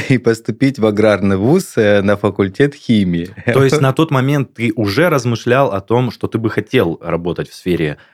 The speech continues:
Speaker 2: а, производства одежды?
Speaker 1: На тот момент нет еще. Я это понял, когда на втором курсе, э, вуза пошел, э,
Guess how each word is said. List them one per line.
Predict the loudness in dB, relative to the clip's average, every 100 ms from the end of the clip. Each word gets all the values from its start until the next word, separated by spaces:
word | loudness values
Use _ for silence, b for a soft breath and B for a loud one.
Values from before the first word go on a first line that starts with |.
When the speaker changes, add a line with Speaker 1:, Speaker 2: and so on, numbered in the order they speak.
| b
Speaker 2:
а, | -12 -10 -8 -8 -10 -10 -6
производства | -6 -6 -8 -6
одежды? | -6 -6 -10 -8
Speaker 1:
На | -2 0
тот | 2 0
момент | 2 0 2 2 2 0 -2
нет | 0 2 2 0
еще. | -4 -6 -10 -10 -10
Я | -6 0 0 2 2 2 2 2 2 0
это | 0 -2 0 -4
понял, | -2 0 2 2 2
когда | 0 0 0
на | -2
втором | -2 0 2 2 -2
курсе, | -4 -2 -2 -2 2 2 2
э, | 0 0 2 0 -2
вуза | -4 -4 0 0
пошел, | -2 -4 -2 0 2 2
э, | 2 0 0 0